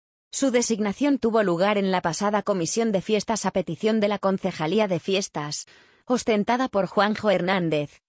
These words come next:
iu, y corroborada por unanimidad por los representantes de las tres comparsas. Su mandato se circunscribirá a los años dos mil veintiuno y dos mil veintidós,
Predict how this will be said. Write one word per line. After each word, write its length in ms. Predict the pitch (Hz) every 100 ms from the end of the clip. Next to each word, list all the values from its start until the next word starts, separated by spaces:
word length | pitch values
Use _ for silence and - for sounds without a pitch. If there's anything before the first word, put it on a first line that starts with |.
| -
iu, 300 | 214 170 147 _ - - - -
y 120 | - 240
corroborada 600 | 208 196 185 185 233 254
por 200 | - 208
unanimidad 600 | 202 185 175 160 170 196
por 160 | - 208
los 200 | 185 165
representantes 840 | 180 180 175 170 165 208 220 214 196
de 100 | 190
las 160 | 156
tres 260 | - 214 -
comparsas. 840 | 190 165 156 - 160 147 - - _ _ _ _ _ _ _ _ _ _ _
Su 200 | - 254
mandato 440 | 214 202 202 240 285
se 120 | 240
circunscribirá 880 | 226 214 196 185 - 180 175 180 196
a 40 |
los 200 | 190 180
años 280 | 202 202 180
dos 200 | 202 180
mil 180 | 208 202
veintiuno 560 | 185 175 208 226 226
y 100 | 180
dos 200 | 175 214
mil 200 | 220 220
veintidós, 800 | 190 196 190 196 156 143 - -